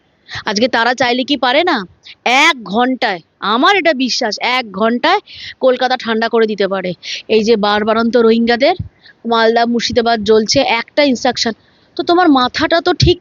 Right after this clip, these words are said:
থাকতে হবে, তোমার মাথা তো ঠিকঠাক ইনস্ট্রাকশন দেবে, তোমার পুলিশ মন্ত্রী ঠিকঠাক ইনস্ট্রাকশন দেবে, তবে না তারা সেই অনুযায়ী কাজ করবে।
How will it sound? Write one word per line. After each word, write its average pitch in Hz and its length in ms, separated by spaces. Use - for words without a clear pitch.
থাকতে 370 320
হবে, 302 400
তোমার 277 300
মাথা 233 340
তো 302 100
ঠিকঠাক 311 480
ইনস্ট্রাকশন 294 580
দেবে, 277 300
তোমার 294 300
পুলিশ 294 340
মন্ত্রী 294 280
ঠিকঠাক 302 480
ইনস্ট্রাকশন 285 540
দেবে, 294 160
তবে 262 280
না 311 120
তারা 330 220
সেই 330 200
অনুযায়ী 330 360
কাজ 311 240
করবে। 220 400